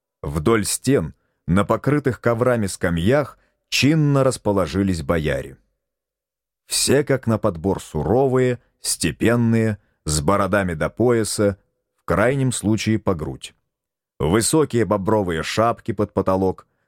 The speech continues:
полированные посохи в руках и неприязненные взгляды в нашу сторону. Представляю, как нелепо я выглядел среди этого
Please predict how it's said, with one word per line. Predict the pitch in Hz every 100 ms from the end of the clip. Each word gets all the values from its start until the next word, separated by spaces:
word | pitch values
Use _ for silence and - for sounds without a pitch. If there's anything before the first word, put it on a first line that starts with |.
| _
полированные | 92 92 104 104 87 80 73
посохи | - 139 - 117 117
в | 110
руках | 107 110 104 - - _ _ _ _ _ _ _ _ -
и | 113
неприязненные | 143 139 - 104 80 95 120 101 110 98 92
взгляды | 78 73 85 95 101 95
в | 85 82
нашу | 82 78 82
сторону. | - - 73 65 60 52 _ _ _ _ _ _ _ _ -
Представляю, | 101 139 - 180 151 160 147 131
как | 117 98 101
нелепо | 120 120 107 101
я | 95
выглядел | 90 131 107 87 78 69 - _
среди | - - 101 101
этого | 117 107 107 104 101